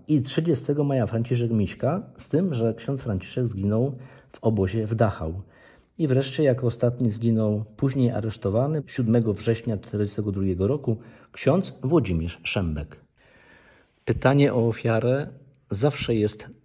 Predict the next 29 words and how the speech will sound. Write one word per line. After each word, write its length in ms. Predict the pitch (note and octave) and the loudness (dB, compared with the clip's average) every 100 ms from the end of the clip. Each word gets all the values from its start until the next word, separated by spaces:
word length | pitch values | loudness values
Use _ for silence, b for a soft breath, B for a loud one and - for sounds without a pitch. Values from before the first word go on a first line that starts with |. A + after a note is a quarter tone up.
| _ - | _ -2
trudne 580 | A#2+ G2+ G2 F#2+ F#2+ G#2 | 0 2 2 2 -2 -6
do 100 | G#2 | -6
postawienia, 680 | G#2+ A2 - G2+ G2+ A2+ D3 | -4 -4 -2 2 2 2 0
a 60 | G2+ | -2
jeszcze 280 | G2+ - B2 | -2 -2 -4
pewniej 560 | A2+ A2 A#2 A#2+ B2 - - | -2 0 0 2 0 -6 -10
trudniej 320 | - A2 B2 A2 | -4 2 2 2
znaleźć 400 | G2+ F2+ F#2+ F2+ | 0 -2 -2 -2
na 60 | |
nią 160 | F2 F#2 | -2 -2
odpowiedź. 580 | - A#2+ F#2 E2+ - - B B B B B B | 2 2 4 0 -6 -18 B B B B B B
Musielibyśmy 480 | B2 D3+ D3 C#3+ C#3+ | 2 4 4 2 0
zapytać 560 | C3 B2 B2+ B2 - - | 0 0 0 -2 -2 -8
ich 140 | A#2 - | -6 -2
samych, 520 | C#3 B2+ G2 F2 - | 0 2 0 -4 -8
dlaczego 420 | G2+ G#2 G2+ C3+ A#2 | 0 0 2 0 2
zdecydowali 640 | A#2 - G#2 G#2 B2 G2+ | 0 2 2 4 2 0
się, 160 | G#2 F2+ | -2 -2
żeby 540 | F#2 F#2 G2 G2 G#2 - | -2 -2 -2 -4 -6 -2
oddać 360 | A#2 B2 G#2+ G2 | 0 2 2 -2
swoje 340 | - G2 F#2+ | -4 -2 0
życie. 380 | F2 E2+ - D2+ - B B B - | 0 -6 -8 -10 -12 B B B -12
Dwóch 380 | F#2 A#2+ C3 - G2+ | 0 4 4 0 -6
z 180 | F#2 G2+ | -4 0
nich 420 | G2 A2 C3 C3+ | 2 2 0 -4
zdecydowało 680 | F#2 G#2+ - G#2+ G#2 G#2 A2+ | 0 0 0 0 4 6 4
się, 120 | A#2+ | 2
żeby 300 | A2 A2 G#2+ | -2 0 0
pójść 720 | G#2 - D#3 D3+ G#2+ - - | -2 0 4 6 4 -2 -12